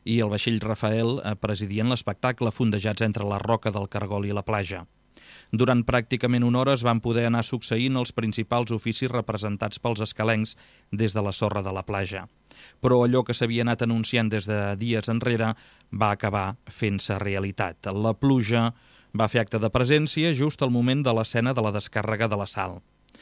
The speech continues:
Es va haver d'aturar la festa en sec i tothom, actors i públic, en van fugir a aixoplugar-se on podien. Passat el xàfec i davant la incertesa de si tornaria a ploure o no,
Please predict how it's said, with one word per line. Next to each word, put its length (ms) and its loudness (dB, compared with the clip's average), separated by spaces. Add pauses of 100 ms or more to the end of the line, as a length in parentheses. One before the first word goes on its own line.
(320)
Es 180 4
va 180 6
haver 220 2
d'aturar 360 2
la 80 0
festa 300 -2
en 100 2
sec 320 -2 (200)
i 120 -2
tothom, 440 0 (420)
actors 380 0
i 60 0
públic, 500 -2
en 320 0
van 200 2
fugir 400 -2
a 140 2 (320)
aixoplugar-se 960 0
on 200 0
podien. 480 -4 (640)
Passat 280 4
el 120 2
xàfec 480 2
i 80 0
davant 320 0
la 80 0
incertesa 560 -2
de 80 -4
si 140 -4
tornaria 500 -2
a 80 -6
ploure 320 0
o 160 4
no, 120 4